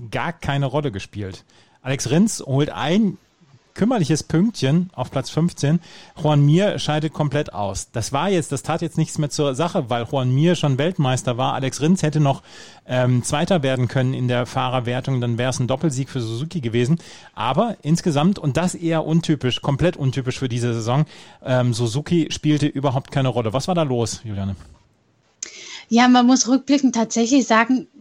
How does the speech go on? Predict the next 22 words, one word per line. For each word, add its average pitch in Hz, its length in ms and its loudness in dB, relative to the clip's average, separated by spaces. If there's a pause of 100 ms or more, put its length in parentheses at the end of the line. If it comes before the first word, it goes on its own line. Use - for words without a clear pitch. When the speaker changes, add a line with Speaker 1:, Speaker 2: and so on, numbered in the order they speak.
(420)
Speaker 2:
man 254 240 2
kann 269 220 4
von 233 220 2
Glück 254 380 2
reden, 254 360 2
dass 240 160 4
das 240 220 0
Ganze 233 320 2
in 220 180 2
Valencia 240 720 4
mit 233 300 -2
dem 233 140 2
Titel 254 520 2
schon 233 240 2
unter 240 220 4
Dach 226 260 2
und 220 200 -6
Fach - 280 0
gebracht 226 400 0
werden 233 260 2
konnte, 240 300 2
weil 220 200 6